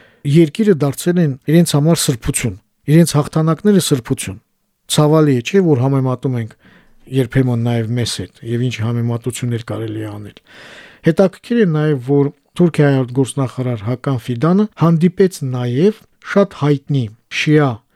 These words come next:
ղեկավարների հետ Իրաքի Իմամ Խազալիի հետ։ Խազալին իմիջիալոց շատ բարդ ընթացավ այդ հանդիպումը, որովհետև Խազալին շատ կոշտ հարցեր բարձրացրեց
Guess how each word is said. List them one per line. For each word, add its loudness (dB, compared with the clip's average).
ղեկավարների 0
հետ 0
Իրաքի 0
Իմամ 0
Խազալիի -2
հետ։ -10
Խազալին 2
իմիջիալոց 0
շատ 0
բարդ -2
ընթացավ -8
այդ -12
հանդիպումը, -4
որովհետև -2
Խազալին -2
շատ -2
կոշտ 0
հարցեր 0
բարձրացրեց -8